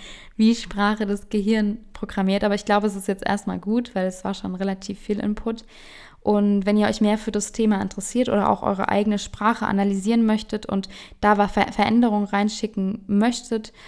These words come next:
und lernen wollt, euer, euch zu transformieren durch Sprache, dann dürft ihr euch gerne bei mir melden. Und, ähm, ich habe ja auch ein Sechs-Wochen-Programm Erleuchte dein Inneres, wo du komplett in dein Unterbewusstsein eintauchst und da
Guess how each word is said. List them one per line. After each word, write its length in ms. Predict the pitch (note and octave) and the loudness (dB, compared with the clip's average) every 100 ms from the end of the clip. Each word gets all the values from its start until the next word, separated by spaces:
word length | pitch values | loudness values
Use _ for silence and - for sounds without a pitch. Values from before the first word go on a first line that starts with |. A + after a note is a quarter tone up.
| - - | -20 -8
und 480 | G3+ G3+ G3 F#3+ F#3+ | -2 0 2 0 0
lernen 680 | F#3+ F#3+ G#3 A#3 A#3 A3 | 0 4 6 6 6 4
wollt, 400 | G3+ G3+ G3+ G3+ | 4 2 2 0
euer, 300 | - G3 G3 F#3+ | 0 0 0 0
euch 180 | G3 | -4
zu 120 | - G3+ | -4 -10
transformieren 760 | - G#3 G#3 F#3+ F#3+ A#3 G3+ | -4 -4 -2 -2 0 0 0
durch 320 | F#3 - - - | -4 -10 -12 -16
Sprache, 720 | - - G3+ G#3+ G#3+ A3 A3 - - - | -16 -6 -2 -2 -2 -2 -4 -6 -18 -8
dann 280 | - G3 G3 | 0 2 2
dürft 180 | G3 G3 | 0 -2
ihr 60 | G3 | -4
euch 80 | |
gerne 200 | - G#3 | 0 2
bei 100 | G3 | 2
mir 160 | F#3+ F#3 | 0 0
melden. 500 | F#3 F#3+ G#3 G#3 G#3+ | 0 0 2 0 -2
Und, 520 | - F#3+ F#3 F#3 F#3 | -2 -4 -4 -6 -6
ähm, 160 | F#3+ F#3 | -8 -6
ich 120 | - | -6
habe 120 | G3+ | -4
ja 60 | G3 | -4
auch 60 | |
ein 80 | G3+ | -2
Sechs-Wochen-Programm 1500 | F#3+ F#3+ - G3+ - F#3+ F#3+ F3+ - F#3+ F#3 F#3 F#3 F3+ F3+ F3+ - - - | -2 -4 -4 -6 -4 -4 -4 -4 -6 -6 -4 -4 -2 -2 -4 -6 -14 -20 -6
Erleuchte 440 | F#3+ F#3+ F#3+ G3 G3 | 0 4 4 2 0
dein 140 | F#3 | 0
Inneres, 580 | - G#3+ G#3+ G#3 G#3 - G3 | 0 2 2 0 -4 -8 -6
wo 320 | F#3+ F#3 F#3+ - - | -2 -2 -4 -10 -10
du 180 | F#3+ F#3 | -8 -8
komplett 440 | - - G#3 G3 F#3 | -4 0 0 -2 -4
in 140 | F#3+ | -4
dein 160 | F#3 F#3+ | -4 -4
Unterbewusstsein 760 | G3 G3 F3+ F3+ F#3+ - F#3+ | -4 -4 -8 -6 -6 -4 -6
eintauchst 560 | - F#3+ - F#3 F#3 - | -4 -6 -6 -10 -10 -8
und 180 | F#3+ F#3+ | -6 -6
da 220 | F#3 | -6